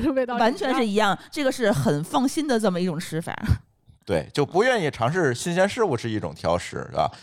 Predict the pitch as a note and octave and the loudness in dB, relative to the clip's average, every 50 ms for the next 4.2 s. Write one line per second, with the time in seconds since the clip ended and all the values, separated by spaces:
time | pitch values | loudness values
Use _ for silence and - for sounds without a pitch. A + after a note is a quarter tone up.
0 | - _ - E3+ A3 C4 - - B2+ F#3 C4 B3 D#3 G#2+ G#2 G#2 G#2 G2+ F2+ - | -8 _ 0 2 2 2 2 2 4 4 4 4 4 0 -2 0 0 0 0 2
1 | - F#2 F#2 F2 E2+ E2 - E3 E3+ D3+ C3+ B2+ A2+ - E3 F3 F3+ F3+ E3+ E3 | 2 2 2 2 -2 -4 0 2 2 4 4 2 2 2 0 0 2 2 2 2
2 | B2+ G2+ F2+ F#2 A#2 A#2+ A2+ G#2+ G#2 - - B2 A2+ G#2+ G#2+ G2 G#2 G2 F#2+ F#2 | 2 0 0 0 0 0 0 0 -2 -4 -2 0 0 0 0 0 0 0 0 0
3 | F#2+ F#2+ F#2+ G2 G#2 G#2 A#2+ A#2+ A2+ G#2 A2 A2 A2+ - - - - - - F2+ | 0 -2 -4 -6 -4 -2 0 0 0 0 0 -2 -2 -4 -6 -10 -10 -8 -6 -4
4 | F#2 F2 C2+ - | -2 -2 -2 -4